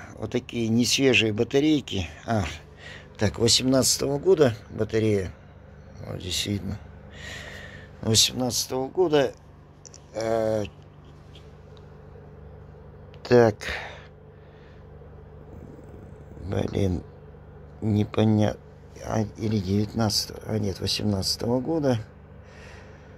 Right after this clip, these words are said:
Триста сорок первый день, или, а, сто пятьдесят третий день.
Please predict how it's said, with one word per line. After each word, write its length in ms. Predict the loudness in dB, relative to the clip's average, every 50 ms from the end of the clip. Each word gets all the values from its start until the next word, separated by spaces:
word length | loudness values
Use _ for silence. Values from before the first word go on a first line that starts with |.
| -20 -20 -20 -20 -20 -20 -20 -20 -20 -18 -18 -18 -10 -4
Триста 460 | -2 0 2 2 2 0 0 0 -2
сорок 380 | -2 0 2 2 2 2 0 -2 -4
первый 420 | -4 0 0 2 2 2 0 -2 -6 -10 -12 -12 -12 -12 -12 -12 -14 -14 -12 -10 -6
день, 220 | -2 -2 -2 -2 -4 -8 -6
или, 300 | -2 0 4 4 4 4 2 -2 -10 -12 -6 0
а, 180 | 2 4 4
сто 300 | 4 4 2 4 4 4
пятьдесят 340 | 4 2 2 2 4 4 4 2 -2 -4
третий 380 | 0 2 4 4 2 0 -4 -6
день. 440 | 0 4 6 8 8 8 6 4